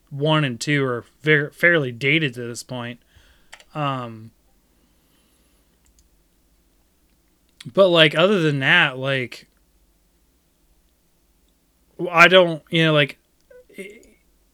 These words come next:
it's just, like, I, they're good developers, but I'm al-, I'm almost worried it's a little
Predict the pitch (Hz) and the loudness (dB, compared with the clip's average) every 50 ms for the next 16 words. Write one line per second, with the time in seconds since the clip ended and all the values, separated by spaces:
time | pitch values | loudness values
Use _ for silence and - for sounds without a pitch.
0 | _ _ _ _ _ _ - 226 - - 202 202 202 165 151 - - 190 175 - | _ _ _ _ _ _ -20 -20 -14 -6 -4 -4 -4 -4 -4 -8 -6 -6 -4 -4
1 | - 190 190 170 151 170 165 160 170 190 160 151 180 170 156 131 143 165 190 185 | 0 2 2 2 2 2 0 0 0 2 2 2 2 2 2 0 2 2 2 2
2 | 170 160 147 165 208 240 226 214 180 165 151 139 139 151 156 151 151 156 175 196 | 2 0 2 2 2 2 2 0 0 0 0 0 0 0 2 2 2 0 -2 -2
3 | 175 147 147 151 156 156 190 240 285 214 147 139 143 147 143 143 143 139 135 127 | -4 -6 -4 -2 0 0 0 0 0 0 -2 -2 -4 -2 0 0 0 0 -2 -4
4 | - 160 151 151 147 147 139 135 | -6 -6 -4 -4 -2 -4 -4 -8